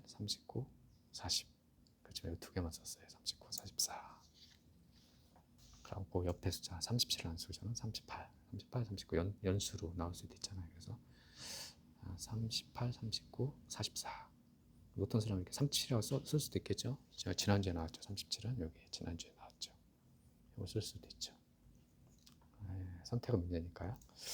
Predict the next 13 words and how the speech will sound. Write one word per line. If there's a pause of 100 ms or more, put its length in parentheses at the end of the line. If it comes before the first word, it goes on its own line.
(300)
그다음에
삼
번,
육
번. (1300)
같은
숫자죠.
지난주에
나왔죠.
삼
번,
육
번.